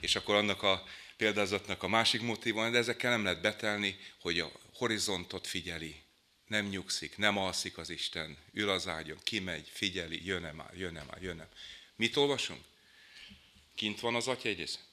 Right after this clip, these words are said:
Meglátta, megszánta, eléfutott,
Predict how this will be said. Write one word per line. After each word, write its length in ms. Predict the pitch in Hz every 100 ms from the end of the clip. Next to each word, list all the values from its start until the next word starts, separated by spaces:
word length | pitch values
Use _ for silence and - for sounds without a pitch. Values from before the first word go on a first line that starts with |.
| _ - -
Meglátta, 880 | 85 92 110 127 123 - 123 120 - - _ - - - - - - _
megszánta, 880 | 82 92 110 - 110 104 95 - 101 - _ _ _ - - - _ _ _ -
eléfutott, 920 | 95 104 107 104 - 104 92 - -